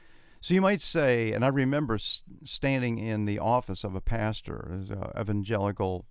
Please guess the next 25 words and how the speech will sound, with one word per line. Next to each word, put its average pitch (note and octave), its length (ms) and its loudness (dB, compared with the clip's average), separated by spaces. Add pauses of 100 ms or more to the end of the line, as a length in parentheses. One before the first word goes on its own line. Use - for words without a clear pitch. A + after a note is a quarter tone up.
uh, D#2+ 240 -8
Presbyterian A2 560 -2
pastor, G2 440 0
and C2 120 -6
I F2+ 60 -4
was F#2 240 -6 (260)
getting A#2 180 0
ready G#2+ 200 0
to G#2 120 -6
hear G2 140 0
a F2+ 80 0
talk. A#2 460 0
He A#2 60 -4
had G2+ 100 -2
invited G2 340 -2
us, F2+ 140 -6
some E2 220 -6
famous G2+ 340 -4
guy F#2+ 180 -4
from F2+ 220 -8
England A2 400 -4 (340)
into A2 380 -2
his, F2+ 260 -4
uh, F2+ 200 -2
little F#2+ 380 -4